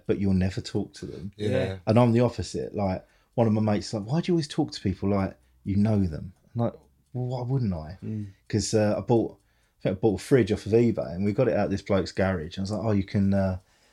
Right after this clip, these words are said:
Speaker 1: you can put more, like, cap-, capture more people and keep 'em in your, uh, makes a bit more space in there. You can keep 'em locked away." And he's like, uh,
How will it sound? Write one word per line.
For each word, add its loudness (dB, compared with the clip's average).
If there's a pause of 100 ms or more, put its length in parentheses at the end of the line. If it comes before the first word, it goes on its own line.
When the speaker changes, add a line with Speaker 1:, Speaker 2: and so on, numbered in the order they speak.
(240)
Speaker 1:
you -6
can -2
put -4
more, 0 (160)
like, -6
cap-, -8 (220)
capture -6
more 2
people 0
and 0
keep 2
'em -4
in 2
your, 0
uh, -4 (840)
makes -4
a -20
bit -4
more 0
space 0
in 0
there. 0
You -4
can -10
keep 0
'em 2
locked -4
away." -4 (680)
And 0
he's 0
like, 0
uh, 4